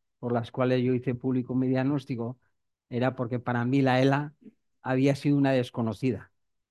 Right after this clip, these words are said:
y creo que eso no era bueno. Pero yo también he hecho y he pensado, ¿no?, estas situaciones.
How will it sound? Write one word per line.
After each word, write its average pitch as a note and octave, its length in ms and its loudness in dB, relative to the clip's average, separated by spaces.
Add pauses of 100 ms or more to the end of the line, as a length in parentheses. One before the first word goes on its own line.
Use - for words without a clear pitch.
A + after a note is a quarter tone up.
(140)
y C3 120 -8
creo C#3 280 0
que C3+ 80 -2
eso C#3 180 -2
no C3+ 100 2
era B2 180 2
bueno. G#2+ 340 -4 (1300)
Pero B2 680 2
yo C#3+ 200 0
también F3+ 180 0
he D3 60 4
hecho A#2+ 440 -4
y B2+ 80 0
he B2+ 60 -2
pensado, A#2+ 480 -2
¿no?, B2+ 140 -6
estas B2 300 -6
situaciones. A#2 680 -4